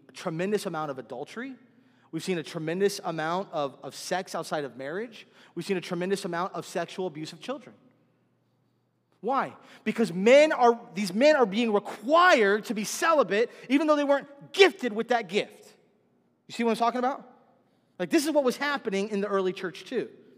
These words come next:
Same type of thing. And so let me briefly say this. Before you need to be aware of Satan and his army, you need to be aware of your own sinful flesh. So, yeah, we're talking a lot about Satan, and I want you to understand we are gonna talk about that. That is important. But I have to make sure that you're aware. You have to be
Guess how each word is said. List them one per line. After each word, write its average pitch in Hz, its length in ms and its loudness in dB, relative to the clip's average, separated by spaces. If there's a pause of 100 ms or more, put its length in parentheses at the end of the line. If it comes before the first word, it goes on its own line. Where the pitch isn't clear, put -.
(280)
Same 220 260 -2
type 226 180 -2
of 208 80 -8
thing. 143 200 -6 (480)
And 180 80 -6
so 233 80 2
let 240 60 4
me 240 60 2
briefly 220 260 -4
say 196 140 -2
this. 139 140 -4
Before 269 560 -4 (200)
you 202 100 -6
need 220 140 0
to 233 80 -10
be 214 100 -4
aware 214 280 2
of 190 80 -2
Satan 208 320 -4
and 180 80 -2
his 165 100 -6
army, 180 300 -4
you 165 160 -8
need 180 140 -6
to 175 80 -18
be 170 100 -6
aware 151 280 -4
of 143 60 -6
your 156 120 -10
own 147 120 -12
sinful 135 320 -14
flesh. - 460 -20 (880)
So, 208 120 0
yeah, 208 180 4
we're 214 120 4
talking 269 360 -2
a 254 40 -2
lot 233 200 2
about 226 220 -2
Satan, 202 580 -2
and 170 100 -12
I 156 40 -6
want 190 180 -8
you - 20 -16
to 233 60 -2
understand 196 380 -8
we 165 100 -8
are 190 160 -2
gonna 202 140 -8
talk 196 180 -8
about 180 160 -8
that. 156 140 -8
That 160 100 -8
is 175 120 -8
important. 160 520 -12 (640)
But 175 100 2
I 185 40 2
have 254 320 0
to 254 100 -4
make 233 180 -2
sure 233 140 -2
that 202 120 -2
you're 190 140 -2
aware. 185 240 -2
You 170 200 -6
have 254 180 -4
to 233 60 -8
be 202 280 -8